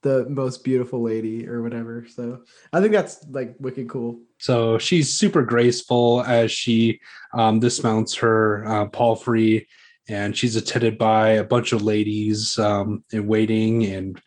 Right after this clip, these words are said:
Speaker 2: handmaidens who get her seated underneath the, uh, like, the pavilion, um, like, shaded area that, um, has been set up.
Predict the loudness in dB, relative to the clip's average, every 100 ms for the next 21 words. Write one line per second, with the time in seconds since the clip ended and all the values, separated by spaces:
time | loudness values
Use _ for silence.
0 | -20 -6 0 2 2 2 0 0 -2 -6
1 | -10 -16 -20 -20 _ -6 -2 0 2 0
2 | 0 -2 0 0 0 0 2 2 2 0
3 | -4 0 2 2 0 -6 _ -4 -4 -2
4 | -2 -2 -4 _ _ -6 -6 -4 -2 0
5 | 0 0 0 0 0 -2 -4 -8 _ _
6 | _ _ _ -20 _ -4 -4 -4 _ _
7 | _ _ -4 -2 0 0 0 2 2 2
8 | 0 -2 0 0 0 -2 -4 -6 -6 -2
9 | -2 -2 -4 -2 0 2 0 -4